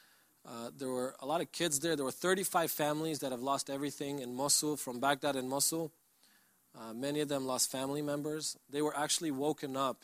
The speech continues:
You know, they were lucky if they were woken up at midnight and they were told by people, "Get out now. In five hours, isis is gonna be here. They're on their way." And the people who got out were lucky, and those who stayed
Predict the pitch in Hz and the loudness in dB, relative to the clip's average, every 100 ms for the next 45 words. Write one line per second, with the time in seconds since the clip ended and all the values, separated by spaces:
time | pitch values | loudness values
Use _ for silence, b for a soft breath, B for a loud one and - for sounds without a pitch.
0 | - 123 117 135 147 123 143 143 127 120 | -14 -10 -4 -2 0 2 2 2 -4 -4
1 | - 127 120 120 156 - 160 151 131 120 | -4 -6 -4 0 0 2 0 0 0 -8
2 | B B B B B 139 156 160 135 123 | B B B B B 4 6 6 4 2
3 | 120 - _ _ _ _ _ b _ _ | 2 -2 _ _ _ _ _ b _ _
4 | 127 123 143 131 - 165 147 147 135 139 | -12 -4 -2 -2 -2 -2 -2 -2 -4 -4
5 | 139 127 110 104 127 131 131 135 127 127 | -6 -4 -8 -10 -8 -4 2 2 2 -4
6 | 127 127 117 117 - 127 - 135 127 131 | -2 0 0 -4 -10 -10 -2 0 2 0
7 | 123 117 127 120 123 127 120 120 107 123 | 0 0 2 2 4 2 0 -6 -6 -6
8 | 117 110 107 117 123 120 117 117 107 - | -4 -6 -6 -6 -4 -2 -2 -2 -6 -12
9 | b b b b b b - 131 123 143 | b b b b b b -14 -6 -4 -4
10 | 135 143 143 139 143 139 127 113 _ _ | -4 -4 -2 0 4 6 4 -2 _ _
11 | _ _ _ _ _ 131 117 127 131 123 | _ _ _ _ _ -10 -2 0 0 -4
12 | 117 123 120 123 - 135 127 110 | -6 -4 -4 -4 -4 -2 -2 -4